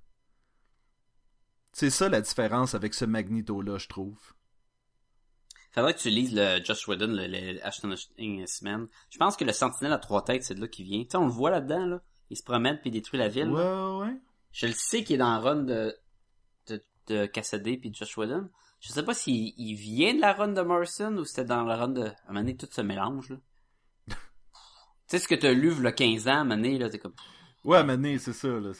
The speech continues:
Speaker 1: Je me souviens que ça existe, mais
Speaker 2: Ou quand, en quel ordre, mais,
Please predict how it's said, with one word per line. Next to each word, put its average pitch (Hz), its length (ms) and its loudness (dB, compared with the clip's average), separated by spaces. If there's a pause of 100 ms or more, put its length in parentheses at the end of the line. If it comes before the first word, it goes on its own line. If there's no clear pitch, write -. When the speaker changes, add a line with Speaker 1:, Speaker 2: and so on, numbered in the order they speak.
(720)
Speaker 1:
Je 104 60 -10
me 120 60 0
souviens 165 260 0
que 214 80 0
ça 202 100 4
existe, 170 480 -2
mais 175 540 -8 (1500)
Speaker 2:
Ou 208 280 6
quand, 165 300 4
en 135 40 0
quel 110 200 0
ordre, 110 260 2
mais, 104 100 -12